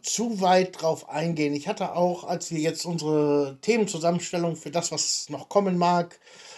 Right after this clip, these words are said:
aufgeschrieben hatten, oder ich meinen Teil davon aufgeschrieben hab, hab ich eigentlich gedacht, auch mal über die deutsche Community in Bulgarien zu schreiben.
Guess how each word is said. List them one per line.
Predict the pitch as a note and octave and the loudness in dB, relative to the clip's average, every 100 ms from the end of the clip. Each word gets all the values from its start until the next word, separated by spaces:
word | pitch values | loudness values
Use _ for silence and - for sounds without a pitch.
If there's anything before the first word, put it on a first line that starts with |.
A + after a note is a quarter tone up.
| - - | -20 -20
aufgeschrieben | - E3+ E3+ - - E3 | -8 -6 -6 -8 -8 -6
hatten, | E3 D3+ | -6 -6
oder | C#3 | -8
ich | C3 | -8
meinen | D3+ E3 | -4 -2
Teil | F3 | -2
davon | D#3 D3+ D3 | -6 -8 -12
aufgeschrieben | D3 - - D3+ | -12 -14 -12 -10
hab, | C#3+ C#3 | -10 -10
hab | D#3 | -12
ich | D#3 - | -12 -10
eigentlich | D#3+ C#3+ | -8 -10
gedacht, | D3+ D3+ - - | -10 -12 -10 -12
auch | D3 | -10
mal | D3+ C#3+ C#3+ | -6 -4 -2
über | D3 | -4
die | C#3 | -6
deutsche | C#3 D3 C3 | -6 -8 -8
Community | C3 C#3+ C#3+ D#3+ C#3 C#3 | -10 -8 -6 -6 -6 -10
in | |
Bulgarien | B2+ B2+ B2+ C3 | -10 -8 -8 -8
zu | B2+ | -10
schreiben. | - A2+ A#2+ C#3 | -14 -14 -14 -14